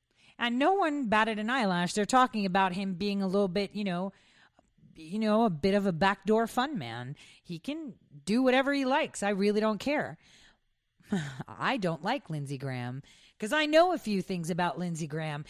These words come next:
and I, anything that comes out of South Carolina is dirty. He is an insider to them. Uh, we should continue because now they ask her about her tweet, her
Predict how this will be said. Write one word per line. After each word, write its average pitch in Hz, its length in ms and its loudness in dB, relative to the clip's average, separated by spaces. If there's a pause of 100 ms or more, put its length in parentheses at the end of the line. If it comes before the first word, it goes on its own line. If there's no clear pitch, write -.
(160)
and 240 180 -6
I, 277 280 0 (100)
anything 277 640 2
that 165 160 -4
comes 190 320 0
out 190 140 4
of 156 100 -4
South 185 320 0
Carolina 185 800 -2
is 160 260 -6
dirty. 139 600 -8 (1900)
He 254 360 0
is 160 460 -4 (760)
an 196 120 -4
insider 175 640 -4
to 151 140 -12
them. 127 300 -10 (320)
Uh, 185 260 -4
we 220 140 -6
should 254 200 -8
continue 185 600 -6
because 160 400 -8
now 226 240 -4
they 185 120 -4
ask 165 340 -6
her 147 200 -6
about 143 380 -6
her 135 400 -10 (360)
tweet, - 580 -10 (120)
her - 180 -12